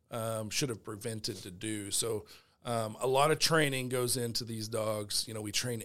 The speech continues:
every single week with our dogs. And first and foremost, like a pyramid, the groundwork has to come from discipline, right? You have to be, you have to have that obedience and the discipline down, because if you don't have that, everything else can crumble,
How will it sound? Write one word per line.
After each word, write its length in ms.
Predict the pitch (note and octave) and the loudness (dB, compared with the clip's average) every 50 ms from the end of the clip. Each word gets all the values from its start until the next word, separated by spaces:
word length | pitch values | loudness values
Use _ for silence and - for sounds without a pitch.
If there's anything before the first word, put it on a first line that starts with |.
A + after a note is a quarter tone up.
| - | -2
every 360 | - C3 C3 B2+ C3 B2 A#2 | -2 -2 -2 -2 -2 0 4
single 400 | A2 - - A#2+ A#2+ A#2+ A2+ A2+ | 6 4 4 4 2 0 0 0
week 380 | A2 A2+ A2 G#2+ G#2 - - - - - | 0 -2 -4 -4 -6 -8 -12 -14 -12 -8
with 160 | - - G#2+ B2 | -8 -4 -2 -2
our 100 | A2+ A2 | -2 -2
dogs. 520 | G#2 A2 G#2+ G#2 G#2+ G#2+ G2 F2+ - - - - - - - - - | 0 0 2 2 2 0 0 0 -2 -2 -2 -10 -16 -16 -16 -10 -4
And 400 | - A#2+ A2+ A2 A2 G#2+ A2 - | -4 -4 -2 -4 -6 -8 -8 -2
first 300 | - C#3 C#3+ C#3 - - | 2 4 4 4 4 4
and 100 | B2 A2 | 0 -6
foremost, 680 | - C3 B2+ C3 B2 A#2 A2 G#2+ G#2+ G#2+ G2 - - - | -4 -2 0 0 0 0 -2 -2 0 2 2 2 2 2
like 200 | - A#2 A#2 - G#2+ | -2 -6 -6 -6 -8
a 20 | |
pyramid, 560 | F#2 - B2 A#2+ A#2 A2+ G#2+ G#2 G2+ G2+ G2+ | -8 -6 -4 -2 -2 -2 -4 -6 -8 -8 -10
the 80 | A2 A2 | -10 -8
groundwork 600 | G#2+ A#2+ A#2+ A#2+ A#2+ A#2+ A#2 A2+ A2 A2 - - | -4 -2 0 0 0 -2 0 -2 -2 -2 -2 -4
has 240 | A#2 G#2 F#2+ - - | -4 -2 -2 -2 -4
to 100 | - F#2+ | -4 -8
come 200 | - A2 G#2+ G2+ | -8 -8 -8 -8
from 180 | - G#2 G2+ F#2+ | -8 -10 -8 -6
discipline, 500 | G2+ G#2 - - - - - G2 G2+ F#2+ G2+ - - | -4 -2 -2 -2 -2 -6 -14 -20 -20 -20 _ -20 -12
right? 240 | A2 G#2+ G#2+ G#2 G#2 | -8 -6 -6 -6 -8
You 180 | F#2+ G#2 A2 G2+ | -8 -10 -8 -6
have 200 | G#2+ A2 G#2 - | -6 -6 -8 -8
to 60 | - G#2+ | -12 -12
be, 300 | G2 G#2+ G2+ G2 G2+ - - - - _ - | -10 -10 -10 -10 -10 -12 -14 -20 -20 _ -4
you 100 | B2 B2 | -2 -2
have 100 | B2 B2 | 0 2
to 80 | - | 2
have 160 | B2+ B2 B2 A#2+ | 2 2 2 2
that 160 | A#2+ A#2+ A#2 | 0 2 2
obedience 760 | A#2 A#2 A#2+ A#2+ C#3+ D3 C#3+ C#3+ C#3 C#3 C#3 C3+ C3 A#2 - | 2 0 0 0 0 0 2 2 2 0 0 0 2 0 0
and 80 | A#2 A2+ | 0 -2
the 80 | A2 G#2 | -6 -4
discipline 580 | A2 B2 A#2+ - - - - C3 B2+ A#2 A2 | 0 2 2 2 2 0 -4 -2 -2 -2 0
down, 460 | G#2 A#2 A2+ A2+ A2 G#2+ G2+ G2+ F#2+ - - - - - - | 0 0 0 0 0 -2 -4 -6 -8 -10 -14 -16 -18 -18 -16
because 280 | - - - A#2 G#2 A2 | -12 -6 -4 0 0 0
if 100 | G2+ - | -2 -2
you 80 | A#2+ A2+ | -2 0
don't 200 | B2+ C3 C#3 C3 | 2 2 4 4
have 240 | C#3 B2+ A#2+ A2+ G#2+ | 4 4 2 2 4
that, 320 | A2+ A#2+ A#2+ G#2+ F2+ - - _ _ _ _ _ _ _ _ _ _ _ _ | 4 4 4 4 2 -4 -12 _ _ _ _ _ _ _ _ _ _ _ _
everything 440 | - A#2 A#2 A#2 A2 - B2 A2 G#2+ | -6 -4 -4 -2 -2 -2 -4 -4 -2
else 200 | A2 A2 G#2+ - | -4 -4 -4 -6
can 160 | - - A#2 G2+ | -6 -6 -6 -6
crumble, 460 | - - G#2+ F#2+ G#2+ G#2 - - - | -6 -6 -8 -8 -8 -12 -16 -18 -18